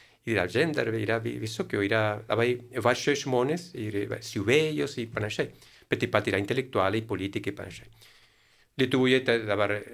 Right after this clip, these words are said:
Opus Dei prelaturė yra tokia mažytė, maža, nors auga po truputėlį.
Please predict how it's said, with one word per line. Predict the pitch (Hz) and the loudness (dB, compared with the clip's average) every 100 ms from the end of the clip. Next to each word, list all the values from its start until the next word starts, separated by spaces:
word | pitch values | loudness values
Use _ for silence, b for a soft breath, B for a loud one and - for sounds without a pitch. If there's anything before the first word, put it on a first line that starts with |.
| - | -10
Opus | - 104 | -6 0
Dei | 113 | 0
prelaturė | 110 104 110 104 | 2 0 2 2
yra | 101 101 95 101 - - | 4 4 2 -4 -10 -10
tokia | - 104 95 - | -2 0 0 0
mažytė, | 107 104 117 117 151 | 0 0 0 0 -2
maža, | 117 101 98 143 - - - | 0 0 0 -2 -6 -20 -12
nors | 95 - | -12 -4
auga | 110 95 110 | 0 2 0
po | 113 | -4
truputėlį. | - 120 117 127 147 | -6 -6 -2 0 0